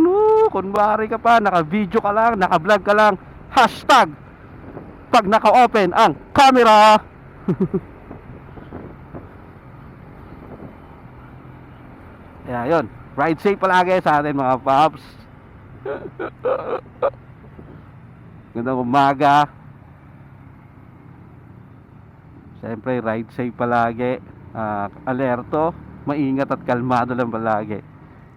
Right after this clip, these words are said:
Pisyo! So, yun ay si Haring Araw sa Gedli. So, kanina umuulan. At umulan,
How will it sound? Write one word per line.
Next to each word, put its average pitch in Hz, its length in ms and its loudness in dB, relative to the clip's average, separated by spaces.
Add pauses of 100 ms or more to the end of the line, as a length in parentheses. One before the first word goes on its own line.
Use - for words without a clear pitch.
(240)
Pisyo! 160 560 0 (400)
So, 131 120 -10
yun 131 200 -4
ay 135 80 -8
si 147 80 -6
Haring 127 320 -4
Araw 113 240 -4
sa 107 160 -14
Gedli. 95 400 -12 (280)
So, - 40 -18
kanina 123 440 -6
umuulan. 104 600 -10 (1500)
At 123 320 -2 (240)
umulan, 147 400 -2